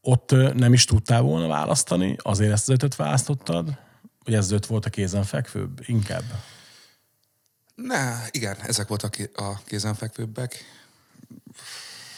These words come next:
Speaker 2: De ott is tudtam volna válaszolni. Csak nem tudom. Ez, ez,
Speaker 1: És
Speaker 2: ez, ezek voltak az,
Speaker 1: és,
Speaker 2: hogy
Speaker 1: és mondjuk, hogy ha, ha így azt mondom, hogy figyelj,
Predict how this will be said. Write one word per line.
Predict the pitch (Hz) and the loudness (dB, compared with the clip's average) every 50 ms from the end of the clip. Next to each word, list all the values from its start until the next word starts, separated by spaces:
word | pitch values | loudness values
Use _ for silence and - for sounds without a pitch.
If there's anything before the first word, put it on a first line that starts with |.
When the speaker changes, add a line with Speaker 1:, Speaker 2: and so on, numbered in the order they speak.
| - - - - - - - - - - - - _ _ _ _ _ _ _ _ _ _ _ _ _ | -20 -20 -20 -20 -20 -20 -20 -20 -20 -20 -20 -20 _ _ _ _ _ _ _ _ _ _ _ _ _
Speaker 2:
De | - - - 107 101 - - | -8 -8 -8 -8 -10 -10 -10
ott | - 123 - - | -10 -8 -8 -8
is | 113 - | -8 -8
tudtam | - 98 98 - 98 92 | -8 -10 -10 -10 -10 -10
volna | 92 95 95 95 | -8 -8 -8 -10
válaszolni. | 98 101 104 107 107 - - 113 104 104 107 104 - _ _ _ _ _ _ _ _ _ _ _ _ _ _ _ _ _ _ _ _ _ _ _ _ _ - | -10 -8 -8 -6 -6 -6 -4 -4 -4 -6 -6 -8 -10 _ _ _ _ _ _ _ _ _ _ _ _ _ _ _ _ _ _ _ _ _ _ _ _ _ -8
Csak | - - 226 | -8 -6 -4
nem | - - 90 | -4 -4 -4
tudom. | - - 87 82 80 - _ _ _ _ - - - - - - - - | -4 -8 -12 -12 -12 -16 _ _ _ _ -20 -18 -16 -16 -14 -16 -4 2
Ez, | - - 135 | 4 4 6
ez, | - 123 117 | 8 8 8
Speaker 1:
És | 120 - | 6 4
Speaker 2:
ez, | - - - - 123 113 | 0 -4 -2 -2 -2 -2
ezek | - - 101 - | -4 -4 -6 -6
voltak | - 101 - 107 - - | -6 -8 -8 -8 -4 0
az, | 113 | 2
Speaker 1:
és, | 120 117 | 2 2
Speaker 2:
hogy | 123 110 | 2 2
Speaker 1:
és | 127 120 - - | 0 0 2 4
mondjuk, | 135 123 123 120 113 | 4 4 4 4 2
hogy | 131 120 - | -2 -4 -2
ha, | - 117 117 117 - - | 0 0 0 0 0 -2
ha | - 104 104 104 107 | -2 -2 -2 0 0
így | 110 110 | 0 0
azt | 117 110 - - | 0 -2 -2 -2
mondom, | 107 98 92 - | -4 -6 -4 -2
hogy | 110 | -2
figyelj, | 110 110 | 0 0